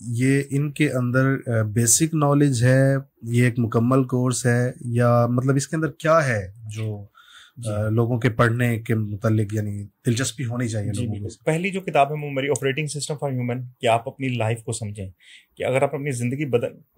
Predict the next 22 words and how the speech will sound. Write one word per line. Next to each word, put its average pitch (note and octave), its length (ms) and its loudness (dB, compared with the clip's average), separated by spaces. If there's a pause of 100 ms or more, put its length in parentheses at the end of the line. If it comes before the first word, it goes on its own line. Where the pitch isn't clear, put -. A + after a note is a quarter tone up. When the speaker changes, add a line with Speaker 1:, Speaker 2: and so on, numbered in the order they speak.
(220)
Speaker 2:
बेसिक D#3+ 300 -2
मेरा F3 160 4
थीम D#3 220 -4
था D3+ 120 -4
कि D3 80 -4
आप D3+ 200 0
हासिल E3+ 320 0
करना D#3 240 -2
चाह D3+ 180 -4
रहे D#3 120 -6
हैं D#3 80 -4
और C3+ 60 -4
वो B2+ 80 -4
हासिल C#3+ 260 -2
नहीं B2+ 120 -4
हो F#2 120 -4
रहा, G2 180 -10
क्यों E3 200 -6
हासिल A#2 240 -6
नहीं G#2+ 100 -6
हो F2+ 120 -6
रहा? F2 160 -16